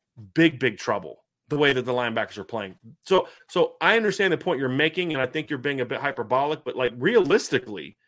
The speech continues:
they can keep Carolina down enough to win the game, assuming their offense wakes up.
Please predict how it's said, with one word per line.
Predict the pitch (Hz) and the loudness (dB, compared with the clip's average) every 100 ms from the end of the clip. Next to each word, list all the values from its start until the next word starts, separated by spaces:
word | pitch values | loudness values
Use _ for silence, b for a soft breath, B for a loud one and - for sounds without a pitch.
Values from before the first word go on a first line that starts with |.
| _ _ _ _ | _ _ _ _
they | 160 175 | 0 0
can | 180 202 220 226 214 - | 0 0 2 0 -8 -8
keep | 208 190 | -8 -6
Carolina | - 175 165 165 | -2 0 2 -2
down | 135 151 147 143 | 0 0 0 -2
enough | 123 117 117 113 214 - - | -4 -2 0 0 -2 -6 -6
to | 151 | -4
win | 143 135 | -2 -2
the | 104 | -6
game, | 107 117 165 101 | -4 -4 -4 -8
assuming | 117 - 165 165 160 | -8 -4 -2 0 -2
their | 127 - | -4 -6
offense | 120 180 190 | -6 -6 -6
wakes | 208 208 - | -6 -4 -4
up. | 233 - | -6 -6